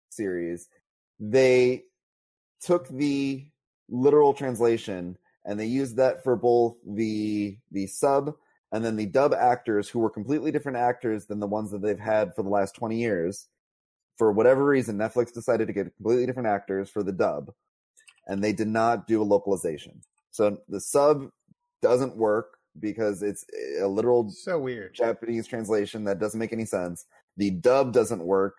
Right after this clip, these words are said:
Speaker 1: because it's just people reading the literal script, and it doesn't make a whole lot of sense.
Speaker 2: Wow.
Speaker 1: But it's,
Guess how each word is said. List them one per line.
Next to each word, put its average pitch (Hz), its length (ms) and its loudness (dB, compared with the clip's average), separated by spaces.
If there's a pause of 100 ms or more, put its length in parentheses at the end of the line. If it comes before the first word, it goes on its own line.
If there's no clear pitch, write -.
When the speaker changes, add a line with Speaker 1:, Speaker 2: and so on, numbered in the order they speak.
(120)
Speaker 1:
because 101 360 0
it's - 420 -8 (500)
just 107 300 0 (360)
people 120 360 0
reading 120 560 0
the 104 420 -4 (760)
literal 123 640 4
script, - 460 0
and 95 160 -4
it 95 80 -2
doesn't 98 200 2
make 98 160 -4
a 92 60 -2
whole 95 160 0
lot 92 120 -2
of 87 80 -6
sense. 82 520 -8 (320)
Speaker 2:
Wow. 107 160 -14
Speaker 1:
But 110 120 4
it's, - 360 0